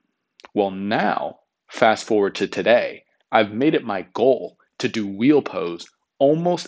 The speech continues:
every single day. And every single day, I'm getting better and better at it, and I'm finding these layers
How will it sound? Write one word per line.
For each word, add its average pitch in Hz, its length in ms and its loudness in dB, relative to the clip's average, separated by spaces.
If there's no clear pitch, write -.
every 107 360 -2
single 95 460 -8
day. 78 380 -6
And 110 140 -10
every 143 320 -4
single 123 380 -2
day, 95 420 -2
I'm 101 140 -8
getting 90 300 -8
better 127 400 0
and 95 220 -12
better 101 340 0
at 90 180 -4
it, 90 200 -8
and 110 100 -6
I'm 101 180 -6
finding 127 720 -6
these 104 280 -6
layers 123 1120 -2